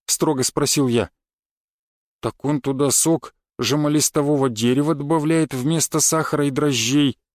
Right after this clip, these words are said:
поэтому немного побочный эффект имеется, но это дело привычки, зато пьется легко и последствий почти никаких». «Никаких последствий?»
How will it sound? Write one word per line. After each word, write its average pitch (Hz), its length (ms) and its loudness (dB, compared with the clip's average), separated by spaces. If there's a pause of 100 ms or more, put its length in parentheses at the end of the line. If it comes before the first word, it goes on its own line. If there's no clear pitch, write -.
(260)
поэтому 143 440 2
немного 143 440 2
побочный 139 580 0
эффект 151 380 -2
имеется, 151 580 0 (340)
но 131 380 0
это 147 220 0
дело 131 260 0
привычки, 139 640 0 (380)
зато 135 360 -2
пьется 151 460 0
легко 170 360 0
и 147 100 0
последствий 151 720 0
почти - 360 -2
никаких». 151 600 -2 (1120)
«Никаких 135 680 0
последствий?» 147 840 0